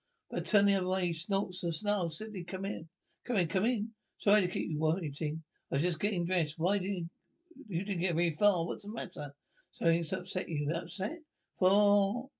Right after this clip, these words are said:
more of my regulars moved out today. There's seven gone in two days. We don't want to discuss it here. Let's go down to the office in your pajamas. Tell me. I should,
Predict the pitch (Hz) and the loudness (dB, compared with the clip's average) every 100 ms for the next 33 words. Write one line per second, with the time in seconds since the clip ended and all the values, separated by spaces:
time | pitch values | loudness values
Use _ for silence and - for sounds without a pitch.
0 | _ _ 175 196 185 170 180 175 185 160 | _ _ 0 2 4 4 4 4 2 0
1 | 151 165 180 175 190 156 156 156 151 151 | 0 0 0 0 -2 -4 -6 -2 -2 -6
2 | - _ _ 175 165 208 175 156 156 160 | -12 _ _ -2 2 2 4 4 2 2
3 | - 175 185 160 151 143 - _ _ - | -2 -2 0 0 -2 -4 -12 _ _ 0
4 | 151 151 - _ - 214 202 170 165 147 | 0 0 -6 _ -2 0 2 2 2 -2
5 | - 180 - 175 170 170 170 143 160 - | -2 -2 -2 -2 0 -2 -2 -2 -4 -8
6 | _ _ _ _ _ _ 160 175 - 196 | _ _ _ _ _ _ 4 4 6 4
7 | 196 208 190 147 185 190 175 - 156 147 | 4 2 0 0 0 0 0 -4 0 0
8 | 139 151 175 262 - - 208 175 147 147 | 0 0 2 0 -6 -4 -2 0 -2 -2
9 | _ _ _ _ 151 156 156 156 | _ _ _ _ 0 2 0 -6